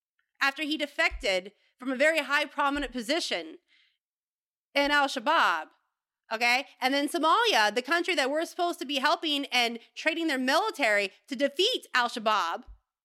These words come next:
elected him. And then he was appointed Minister of Religious Affairs to help counter Al-Shabaab's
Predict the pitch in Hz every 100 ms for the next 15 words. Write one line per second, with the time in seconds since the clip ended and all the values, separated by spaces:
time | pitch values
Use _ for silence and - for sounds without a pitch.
0 | _ _ - 294 359 - - 254 185 165
1 | 247 _ _ _ _ _ _ _ 285 294
2 | 302 415 415 392 359 370 349 277 339 392
3 | 415 233 226 233 _ _ _ _ 262 349
4 | 466 523 - 262 226 240 311 339 403 453
5 | 453 - 539 508 214 202 214 - - _
6 | 359 320 349 277 - - 370 392 427 320
7 | 208 180 190 _ _ _ _ _ 269 269
8 | 269 254 240 214 208 202 202